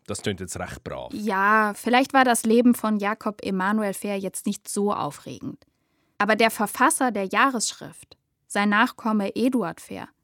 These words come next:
Speaker 2: der hat im zwanzigsten Jahrhundert einmal die ganze Welt gesehen.
Speaker 1: Oh, okay, erzähl.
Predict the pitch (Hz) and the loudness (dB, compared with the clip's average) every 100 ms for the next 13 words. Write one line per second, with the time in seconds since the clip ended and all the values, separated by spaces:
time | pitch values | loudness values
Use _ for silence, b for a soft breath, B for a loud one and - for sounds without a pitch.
0 | _ _ _ _ 214 240 240 220 196 - | _ _ _ _ 0 2 2 0 -4 -2
1 | 190 190 202 - 196 185 170 190 185 185 | -2 -4 -8 -6 -6 -6 -4 -4 -4 -4
2 | - 185 220 220 202 180 175 175 190 180 | -2 2 4 2 2 -4 -4 -2 -2 -2
3 | - 175 156 131 - 143 127 131 - 101 | -4 -4 -8 -10 -14 -14 -12 -14 -12 -12
4 | 226 - 87 - 131 123 78 85 - 107 | -12 -16 -12 -4 -2 -2 -8 -16 -6 -6